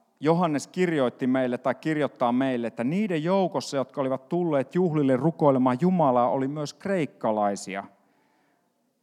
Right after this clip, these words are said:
Nämä tulivat Filippuksen luo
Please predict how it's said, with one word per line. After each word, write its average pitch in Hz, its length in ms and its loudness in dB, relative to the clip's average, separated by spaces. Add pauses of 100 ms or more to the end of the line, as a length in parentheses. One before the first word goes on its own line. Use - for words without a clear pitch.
(220)
Nämä 190 300 6
tulivat 156 420 2
Filippuksen 131 720 -2
luo 127 520 2